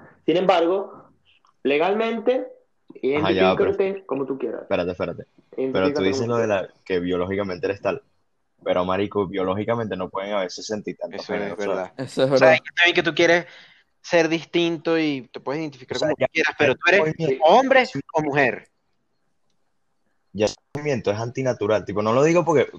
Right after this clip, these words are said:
Speaker 2: o sea, tú puedes hacer lo que te dé la puta gana, pero biológicamente no es así. Y ellos no escuchan a, a, a explicaciones
Speaker 1: Claro.
Speaker 4: Pero es que ahí,
Speaker 2: de ese
Speaker 4: mira,
Speaker 2: tipo.
Speaker 4: a esa vaina es burda de clave porque, em,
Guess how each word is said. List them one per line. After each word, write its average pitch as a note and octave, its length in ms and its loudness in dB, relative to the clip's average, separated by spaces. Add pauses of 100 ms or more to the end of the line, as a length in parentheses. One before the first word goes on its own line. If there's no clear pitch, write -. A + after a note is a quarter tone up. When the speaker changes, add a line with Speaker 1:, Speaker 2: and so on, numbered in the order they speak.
Speaker 2:
o - 120 -2
sea, - 180 -4
tú C#3+ 160 -4
puedes F#3 200 4
hacer F3 120 4
lo F3 100 4
que D#3+ 100 -2
te A#2+ 80 2
dé A#2 80 4
la B2+ 100 2
puta C#3+ 220 0
gana, B2 240 2
pero G#2 240 0 (120)
biológicamente A#2 640 0
no G2 80 -4
es G2+ 60 -10
así. G#2 240 -10 (600)
Y G2+ 240 0
ellos G2+ 220 0
no A#2+ 100 -2
escuchan B2 420 -2
a, G2+ 200 -2
a, E2+ 480 -10 (140)
a F#2 260 -2
explicaciones F#2+ 1040 -8 (180)
Speaker 1:
Claro. - 380 -6
Speaker 4:
Pero C#3+ 140 0
es D3+ 60 -4
que F#3+ 240 0
ahí, D3 220 2 (400)
Speaker 2:
de F#2 220 -2
ese F#2 120 -4
Speaker 4:
mira, D#3 200 0
Speaker 2:
tipo. - 120 -8
Speaker 4:
a D3+ 100 2
esa E3 260 -2
vaina G3+ 420 -6
es E3 100 -8
burda F3 300 -4
de D3+ 180 -6
clave D3+ 340 -2
porque, C3 520 -8 (960)
em, B2+ 640 -6